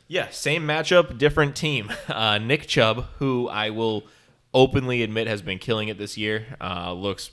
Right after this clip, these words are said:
absolutely fantastic, but he's playing the Patriots defense. And I, I wrote for myself here notes, uh, "Patriots defense,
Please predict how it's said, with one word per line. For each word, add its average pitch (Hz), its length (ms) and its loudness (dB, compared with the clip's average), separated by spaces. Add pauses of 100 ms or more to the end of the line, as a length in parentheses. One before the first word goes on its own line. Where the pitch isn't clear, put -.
absolutely 95 400 -8
fantastic, 101 720 -4 (480)
but 101 280 2 (380)
he's 104 140 -12
playing 101 140 -6
the 95 60 -12
Patriots 98 360 -2
defense. 92 460 -14 (180)
And 98 220 -6
I, 101 80 -6
I 101 220 -8
wrote 110 220 -6
for 107 80 -16
myself 98 380 -8
here 92 140 -8
notes, 90 480 -8
uh, 87 180 -8
"Patriots 110 480 -8
defense, 98 580 -8